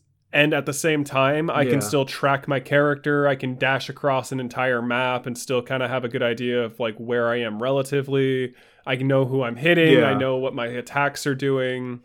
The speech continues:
Speaker 1: I, uh, you know, you know what's interesting? I was playing it earlier, and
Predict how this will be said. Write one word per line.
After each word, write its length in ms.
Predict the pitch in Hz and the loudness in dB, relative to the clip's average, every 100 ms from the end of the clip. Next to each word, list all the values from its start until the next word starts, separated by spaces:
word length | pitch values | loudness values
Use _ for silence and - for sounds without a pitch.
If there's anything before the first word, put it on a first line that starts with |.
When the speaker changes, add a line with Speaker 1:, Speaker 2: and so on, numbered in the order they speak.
| _ _ _ - | _ _ _ -2
Speaker 1:
I, 340 | 131 139 139 | 2 2 2
uh, 240 | 135 139 135 _ _ | 2 0 -4 _ _
you 160 | 185 277 | -4 2
know, 60 | |
you 120 | 220 | 6
know 60 | 277 | 6
what's 180 | 339 - | 4 0
interesting? 580 | 190 190 - 131 113 110 | -2 -2 -2 -2 -2 -2
I 100 | 123 | -2
was 140 | 139 | -2
playing 300 | - 190 190 175 | 2 2 4 2
it 80 | |
earlier, 640 | 135 131 127 113 101 101 - - | 2 2 0 -4 -6 -10 -14 -4
and 600 | 127 127 123 123 123 | -2 0 -2 -2 -6